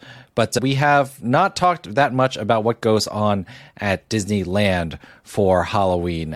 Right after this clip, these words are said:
And so it's a Labor Day weekend as we are recording this. And so I feel like it's a good time to check in and see what's going on with Disneyland as Halloween. The one thing I know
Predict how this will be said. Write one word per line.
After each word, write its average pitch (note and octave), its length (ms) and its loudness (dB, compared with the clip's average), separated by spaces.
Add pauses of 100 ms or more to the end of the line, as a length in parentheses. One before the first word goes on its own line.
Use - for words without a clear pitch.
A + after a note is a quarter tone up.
(120)
And F2+ 260 -4
so F#2+ 380 0 (340)
it's A#2+ 220 -4
a A#2 300 2
Labor A#2 240 4
Day A#2+ 100 4
weekend B2+ 360 2
as G2+ 220 -2
we G#2+ 160 2
are G#2+ 80 4
recording A2 520 0
this. A2 260 0
And F2+ 100 -6
so F2+ 200 -2
I E2+ 100 -2
feel G#2 120 -4
like F2+ 120 -4
it's - 80 -12
a E2+ 40 -12
good G2 220 -4
time F#2+ 300 -2
to E2+ 140 -8
check - 280 -6
in F2+ 200 -2 (340)
and F#2 120 -6
see F#2 340 -4
what's A#2+ 260 -2
going B2 180 2
on G2 260 0 (300)
with G2 180 0
Disneyland F2+ 640 -4
as F2+ 260 -6
Halloween. E2 500 -4
The A2+ 80 0
one C#3+ 260 2
thing C#3+ 220 2
I A2+ 100 2
know G#2+ 320 0